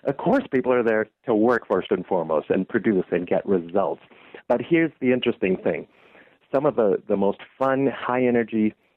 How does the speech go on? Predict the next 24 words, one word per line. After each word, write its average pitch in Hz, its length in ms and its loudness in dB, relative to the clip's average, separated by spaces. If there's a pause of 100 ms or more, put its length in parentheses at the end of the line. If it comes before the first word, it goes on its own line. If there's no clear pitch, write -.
(160)
organizations 98 800 0 (100)
also 131 340 2
happen 104 300 0
to 98 80 -2
be 95 160 2
those 90 340 2
that 85 120 -2
have 95 400 -2 (320)
high 107 300 0
expectations 90 840 -2
for 85 120 0
their 82 140 2
employees. 78 500 -4 (460)
And 92 360 0 (640)
they 95 280 2 (140)
hold 113 380 0
their 110 120 0
employees 98 600 0
and 98 140 -2
their 98 100 2
teams 110 520 2
and 98 140 2
their 95 140 2
leadership 107 600 0